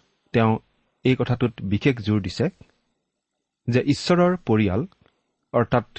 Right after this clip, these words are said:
খ্ৰীষ্টীয় বিশ্বাসীসকল পৰস্পৰৰ মাজত থকা প্ৰেমৰ দ্বাৰা একত্ৰিত হৈ থাকে,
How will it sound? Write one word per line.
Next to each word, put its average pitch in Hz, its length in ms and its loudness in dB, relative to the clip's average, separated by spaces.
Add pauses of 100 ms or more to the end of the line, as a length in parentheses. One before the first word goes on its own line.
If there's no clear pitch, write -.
(320)
খ্ৰীষ্টীয় 165 440 0
বিশ্বাসীসকল 113 800 -4 (1160)
পৰস্পৰৰ 143 640 2 (100)
মাজত 104 220 0 (120)
থকা 113 200 -2 (220)
প্ৰেমৰ 110 320 2
দ্বাৰা 98 240 -2 (600)
একত্ৰিত 110 440 -2
হৈ 87 180 -6
থাকে, - 280 -12